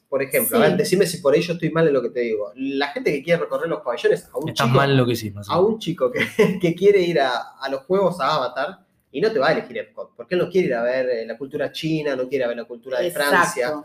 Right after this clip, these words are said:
Speaker 1: entonces quiere
Speaker 2: Va
Speaker 1: ir a
Speaker 2: mucho
Speaker 1: Animal
Speaker 2: en las
Speaker 1: Kingdom.
Speaker 2: edades y va
Speaker 1: Sí.
Speaker 2: mucho en los gustos de la persona. Te puede pasar que de diez familias, dos tengan hijos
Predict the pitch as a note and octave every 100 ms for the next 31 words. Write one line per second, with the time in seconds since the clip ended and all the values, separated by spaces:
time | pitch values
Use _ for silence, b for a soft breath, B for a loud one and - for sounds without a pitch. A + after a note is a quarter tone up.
0 | b b b - E3 F3 - A3 A#3 C4
1 | D4+ D4 D#4 B3+ G#3 - A#3 A#3+ A#3+ C4
2 | C4+ - G3 F#3+ G3+ A3 G#3+ A#3 A#3 -
3 | - _ - - F#3+ F#3+ F#3 F#3 F#3 C4+
4 | D#4 - - D#3 - D#3 D#3 D#3 D3+ -
5 | D3+ C#3+ C3 C3 - _ - G#3+ A3+ G3+
6 | F#3 E3+ D#3+ - D#3 D3+ D#3+ D#3+ D#3+ D#3+
7 | D#3+ _ E3+ F3 F#3+ F#3+ F#3 F#3 G3 F#3+
8 | - F3+ F#3 F#3 - F3+ F3+ E3+ F3 F3+
9 | G3+ G3 G3